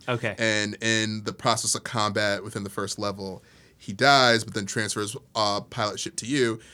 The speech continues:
Speaker 2: And so you've got these weird kind of probably not consequential dialogue choices, but just the sort of interacting and the fact that he kind of gives you sort of feedback. He says, "Wow, that was a great battle. You did great here. And
Speaker 1: Yeah.
Speaker 2: you wanna think about this, this, this, this. I'm throwing these things on your hud."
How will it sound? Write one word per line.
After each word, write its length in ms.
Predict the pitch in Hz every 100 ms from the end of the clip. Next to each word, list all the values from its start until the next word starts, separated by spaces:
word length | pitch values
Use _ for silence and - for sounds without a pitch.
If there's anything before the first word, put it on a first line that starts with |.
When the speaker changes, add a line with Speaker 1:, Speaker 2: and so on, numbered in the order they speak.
| -
Speaker 2:
And 100 | 127
so 60 | 156
you've 160 | 143
got 160 | 151 160
these 220 | 156 135
weird 340 | 175 240 233 196
kind 160 | 196
of 220 | 160 143 - -
probably 380 | - 302 285
not 300 | 196 156 143
consequential 760 | - 131 123 131 120 113 107 110 _ -
dialogue 520 | 107 107 113 110 107
choices, 340 | 110 101 110
but 140 | 113 117
just 260 | 135 -
the 80 | 147
sort 200 | 180 160 135
of 80 | - - 156
interacting 800 | 165 170 143 127 123 123 127 120
and 100 | 110
the 40 |
fact 260 | 123 120 120
that 120 | 113
he 100 | 123
kind 180 | 131 117
of 60 |
gives 200 | 117 113
you 80 | 117
sort 160 | 123 110
of 80 |
feedback. 360 | 120 113 113 104
He 40 | 101
says, 180 | 107
"Wow, 180 | 117 123
that 100 | 110
was 120 | 107
a 40 | 107
great 220 | 120 113
battle. 320 | 123 110 107
You 80 | 107
did 220 | 117 110
great 180 | 120 110
here. 220 | 123 117
And 160 | 104 107
Speaker 1:
Yeah. 180 | 127 123
Speaker 2:
you 80 |
wanna 120 | 131 127
think 120 | 123
about 200 | 117 117
this, 160 | 120
this, 120 | 127 127
this, 120 | 120
this. 200 | 120 -
I'm 100 | 104
throwing 240 | 131 127
these 100 | 120
things 240 | 127 123 117
on 80 | 113
your 140 | 107
hud." 340 | 127 120 110